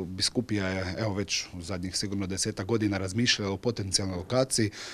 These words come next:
gdje bi se mogao napraviti novi neki pastoralni centar koji bi bio središte nove župe. Znači, dok budu faze nekako izgradnje, radova, to će naravno kao i do sada pokrivati sve, e, župa Svetog Mihajla, sad je tamo župnik Don Robert,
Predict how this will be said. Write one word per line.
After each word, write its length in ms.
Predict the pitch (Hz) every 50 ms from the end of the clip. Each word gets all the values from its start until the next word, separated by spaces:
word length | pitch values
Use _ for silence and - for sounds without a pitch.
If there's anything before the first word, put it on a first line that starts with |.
| - -
gdje 120 | 110 120
bi 80 | 113 107
se 140 | 101 - 110
mogao 180 | 113 110 107
napraviti 400 | 113 113 107 - 107 101 101 -
novi 200 | 123 123 107 98
neki 220 | 101 107 104 - -
pastoralni 460 | - 123 117 - - 110 98 98 98
centar 320 | - - 139 139 - 123
koji 140 | 113 - 113
bi 100 | 104 110
bio 140 | 113 135 123
središte 460 | - - 135 135 120 113 - - 107
nove 280 | 117 143 139 113 104 101
župe. 380 | - 110 113 117 104 - - - - - - - - -
Znači, 220 | - 107 104 - 92
dok 140 | 104 98
budu 260 | 98 104 104 98 101 90
faze 380 | - - 104 95 90 92 95
nekako 300 | 90 87 80 92 - -
izgradnje, 600 | 95 90 90 - 107 101 101 104 101 98 95 92
radova, 380 | 95 110 107 104 101 95 95 90
to 160 | 85 - 98
će 140 | - - 95
naravno 480 | 95 90 92 92 87 87 87 85 85 -
kao 180 | - - 87 87
i 40 | 90
do 100 | 92 85
sada 220 | - - 90 90
pokrivati 440 | 87 92 - - 101 95 92 90 -
sve, 160 | - 95 92
e, 840 | 90 90 - - - - - - - - - - 92 90 87 90
župa 220 | 87 95 101 - -
Svetog 280 | - - - 98 90
Mihajla, 380 | 107 139 - - 95 87 85 85
sad 180 | - - 92 87
je 80 | 92
tamo 240 | - 98 92 90 87
župnik 440 | 85 104 98 90 98 95 87 - 104
Don 200 | 92 95 87 85
Robert, 460 | 95 135 139 127 117 104 - - -